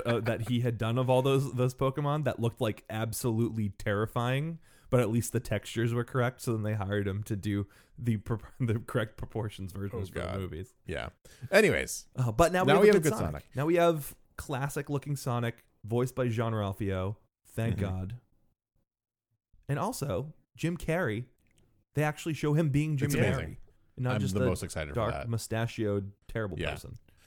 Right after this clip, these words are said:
Speaker 2: Um, I watched these, the old trailer and the new trailer side by side, 'cause I was just like, "You know what? Maybe I'm misremembering how terrible this was." I remember the internet thought it was terrible, but let's really,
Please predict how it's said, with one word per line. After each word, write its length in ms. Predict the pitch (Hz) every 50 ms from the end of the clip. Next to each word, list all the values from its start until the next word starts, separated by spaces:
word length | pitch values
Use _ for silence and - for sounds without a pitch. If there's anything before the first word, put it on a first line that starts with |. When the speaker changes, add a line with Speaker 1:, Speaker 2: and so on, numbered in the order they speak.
| _ _ _ _ -
Speaker 2:
Um, 460 | - 107 113 110 107 104 101 101 - _ _ _ _ _ _ _ _ _ _ _ - - - _ -
I 140 | 110 113 127
watched 500 | 135 117 113 104 113 123 - - - -
these, 400 | 117 123 120 120 117 - - - -
the 120 | 98 104
old 240 | 95 80 98 107 98
trailer 260 | - - 107 101 98
and 100 | 92 90 90
the 80 | 87 - -
new 140 | 98 92
trailer 300 | 85 - - 98 95 92
side 200 | - - 82 80
by 100 | 78 80
side, 280 | 78 - 82 85 98 -
'cause 120 | - -
I 100 | 90 85
was 100 | 90 90 -
just 200 | 98 92 - -
like, 320 | 90 87 90 - - - - _ _ - - _ -
"You 60 | - -
know 100 | 494 427
what? 260 | 415 415 415 381 - -
Maybe 340 | 294 370 403 381 381 349
I'm 160 | 302 220 165 160
misremembering 840 | 165 160 - - 120 98 98 98 98 98 92 82 78 73 73 76
how 180 | - 85 78 -
terrible 480 | - - - 90 78 73 76 76 76 76
this 180 | 71 - -
was." 200 | 78 80 82 85
I 20 | 117
remember 220 | 160 220 - 131
the 120 | 120 104
internet 300 | 101 98 98 87 85 78
thought 180 | - 78 76 76
it 40 | 76
was 80 | 76
terrible, 300 | - - 80 80 90 104
but 180 | 113 120 151 170
let's 200 | 240 294 - -
really, 280 | 240 196 165 151 139